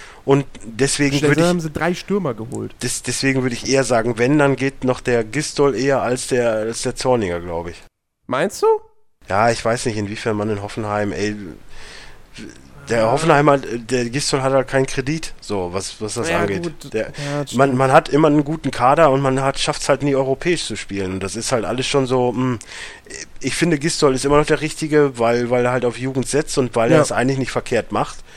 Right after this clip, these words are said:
Speaker 1: Und man hat ja auch einen guten Kader.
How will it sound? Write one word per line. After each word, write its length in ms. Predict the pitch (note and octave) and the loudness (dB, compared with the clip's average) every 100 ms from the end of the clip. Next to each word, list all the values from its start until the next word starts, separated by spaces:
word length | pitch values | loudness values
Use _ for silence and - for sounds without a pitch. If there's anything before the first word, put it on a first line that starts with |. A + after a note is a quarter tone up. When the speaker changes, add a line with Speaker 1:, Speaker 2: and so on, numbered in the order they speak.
| - - - - - | -20 -20 -20 -20 -14
Speaker 1:
Und 320 | - C#3 B2+ B2+ | 0 0 0 2
man 180 | B2+ | 4
hat 180 | B2 D#3 | 4 4
ja 100 | F#3 | 4
auch 160 | A#2+ B2 | 4 4
einen 100 | A#2+ | -4
guten 240 | A#2+ A2+ | -4 -6
Kader. 420 | G#2+ G2 G2 D#2+ | 0 0 0 -2